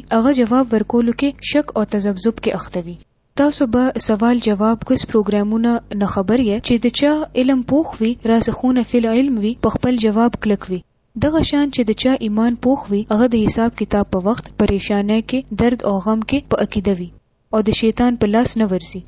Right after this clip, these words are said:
داسې خلکو له الله تعالی دا خوشخبري ورکوي چې د دې رښتیا کلمې په برکت، د دې پاکې کلمې او په دې د ایمان په برکت په دنیا کې به هم ایمان والا مضبوط وي، دنیا کې به هم ورسره طاقت او قوت وي او آخرت کې هم. وَيُضِلُّ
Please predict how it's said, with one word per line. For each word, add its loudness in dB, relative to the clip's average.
داسې 0
خلکو 0
له 2
الله 0
تعالی 0
دا 2
خوشخبري -2
ورکوي -2
چې 2
د 4
دې 4
رښتیا 0
کلمې -2
په 2
برکت، 0
د 4
دې 4
پاکې 2
کلمې 0
او 0
په 0
دې 4
د -2
ایمان 0
په 0
برکت -2
په 2
دنیا 4
کې 0
به 2
هم 0
ایمان 2
والا 2
مضبوط -2
وي، 2
دنیا 4
کې 0
به 2
هم 2
ورسره 0
طاقت 0
او -2
قوت 0
وي 0
او 0
آخرت -2
کې -2
هم. -8
وَيُضِلُّ 2